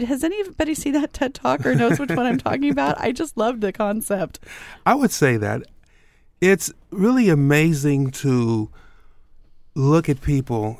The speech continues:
Speaker 2: and how to bring something to them. And one of the main challenges that you have is to make it relevant to the person who you're speaking to.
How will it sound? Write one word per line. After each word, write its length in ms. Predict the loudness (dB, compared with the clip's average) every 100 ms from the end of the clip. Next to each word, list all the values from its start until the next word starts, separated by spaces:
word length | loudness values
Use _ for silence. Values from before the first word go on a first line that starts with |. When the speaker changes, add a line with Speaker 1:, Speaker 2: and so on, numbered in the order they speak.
| -12
Speaker 2:
and 400 | -6 -4 -6 -10
how 260 | -10 -2 -2
to 140 | -2
bring 240 | -2 -2 -2
something 380 | -4 -6 -6 -8
to 160 | -8
them. 240 | -10 -14 -20 -20 -20 _ _ _ _ _ -20 -20 -20 -20 -6
And 440 | 0 2 0 -4 -4
one 240 | 0 2
of 80 | 2
the 80 | 2
main 420 | 4 2 2 0
challenges 500 | 0 -2 0 -2 -2
that 220 | -4 -2
you 100 | -6
have 380 | -4 -4 -2 -2
is 140 | -4
to 120 | -4 -4
make 240 | -2 -4
it 80 | -6
relevant 640 | -2 0 0 -4 -8 -14 -16 -10
to 280 | -8 -8 -10
the 80 | -12
person 420 | -8 -8 -6 -8
who 180 | -6 -4
you're 120 | -6
speaking 440 | -4 -4 -4 -6 -8
to. 260 | -10 -12